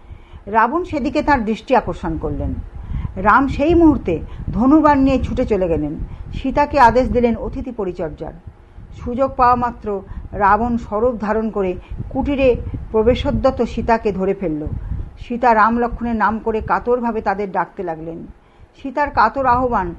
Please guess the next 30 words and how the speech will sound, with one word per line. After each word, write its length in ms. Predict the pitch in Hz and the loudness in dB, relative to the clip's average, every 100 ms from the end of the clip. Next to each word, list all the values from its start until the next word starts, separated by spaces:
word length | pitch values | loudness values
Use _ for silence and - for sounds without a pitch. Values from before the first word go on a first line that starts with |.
| - - | -12 -12
রাম 280 | 185 202 233 | 0 2 2
লক্ষ্মণের 400 | 254 254 285 262 | 0 -2 -2 -4
শ্রুতিগোচর 560 | 247 240 254 233 247 254 | -4 -6 -4 -2 -2 0
না 240 | 214 208 | 0 0
হলেও 380 | 226 233 196 185 - - - | 2 0 0 -2 -8 -12 -8
দশরথ 520 | - 202 - 294 285 | -4 -2 -2 -2 -2
সখা 320 | - 254 247 240 | -2 -2 -2 -2
পক্ষী 440 | 226 220 - 262 | -4 -6 -8 -2
জটায়ুকে 640 | 202 185 226 262 233 202 196 - - | 0 2 2 2 2 0 0 -8 -4
বিচলিত 440 | 190 220 262 254 | -2 2 2 2
করে 240 | 220 262 262 | 0 0 0
তোলে। 300 | 262 156 160 - - - - - - - | -2 -2 -4 -10 -20 -20 -18 -20 -20 -16
সে 160 | - 254 | -2 2
রাবণকে 480 | 226 196 233 240 233 | 4 2 0 -2 2
বাধা 280 | 180 190 233 | 2 4 0
দানের 300 | 214 202 180 | 0 -4 -4
জন্য 280 | 202 190 190 - | -4 -6 -8 -8
এগিয়ে 320 | 170 170 196 | -6 -2 -2
আসে। 260 | 147 - - - - - - - - - - - - - | -2 -6 -12 -18 -20 -20 -10 -6 -6 -6 -10 -10 -12 -4
আকাশেই 520 | - 240 320 294 330 | 0 2 2 -2 -2
দারুণ 320 | 285 269 294 262 | 2 2 2 -2
যুদ্ধ 240 | 262 214 | -2 -4
হলো। 280 | 247 240 247 - - - - - | -2 -2 -4 -12 -20 -20 -18 -12
শেষে 260 | - 233 240 | -6 -2 2
রাবণের 400 | 190 202 240 269 | 4 4 2 0
তরবারির 420 | 254 233 233 233 220 | 0 2 2 2 2
আঘাতে 360 | 208 220 226 | 0 0 -2
ভুলুণ্ঠিত 600 | 196 220 233 262 254 240 | -2 -4 -2 -2 0 0
হয়ে 220 | 220 202 185 | 2 2 2
পড়ল 300 | 196 190 | 2 2